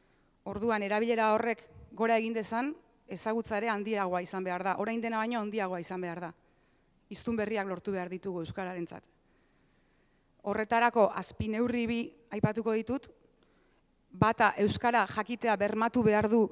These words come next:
hezkuntza sistemak, eta horretarako oraingo ereduen sistemak gainditu eta murgiltze eredu bakar batean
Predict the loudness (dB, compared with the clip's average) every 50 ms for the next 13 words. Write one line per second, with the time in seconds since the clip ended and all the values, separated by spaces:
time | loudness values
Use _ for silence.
0 | 0 -2 -2 0 0 0 0 0 0 -2 -2 -4 -4 -6 -4 -4 -2 -2 -2 -2
1 | -4 -8 _ _ -20 -20 -20 -20 -20 _ _ _ _ _ _ _ _ _ _ _
2 | _ _ _ _ -10 -6 -2 0 0 0 0 0 0 2 2 4 4 6 4 4
3 | 4 2 2 2 2 2 4 2 2 2 2 -2 -4 -4 -2 -2 0 0 2 0
4 | 0 -2 -2 -2 0 0 0 0 0 0 0 0 0 2 0 -2 0 0 0 0
5 | 0 2 2 2 0 0 -2 -4 -6 -4 -4 -6 -4 -4 -4 -4 -6 -6